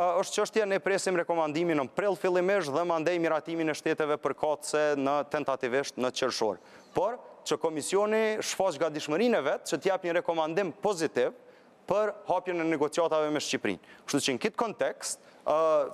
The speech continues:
marrë në konsiderat sfidat e Shqipërisë ekzistuese,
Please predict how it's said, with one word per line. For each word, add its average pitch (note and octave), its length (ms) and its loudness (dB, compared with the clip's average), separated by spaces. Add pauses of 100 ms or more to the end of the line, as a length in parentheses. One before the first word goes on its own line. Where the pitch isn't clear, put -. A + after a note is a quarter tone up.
(540)
marrë D#3+ 320 2
në D3 80 -8
konsiderat C#3 600 0 (320)
sfidat C#3 560 0
e A2+ 80 -2
Shqipërisë - 1200 -4
ekzistuese, F3+ 640 0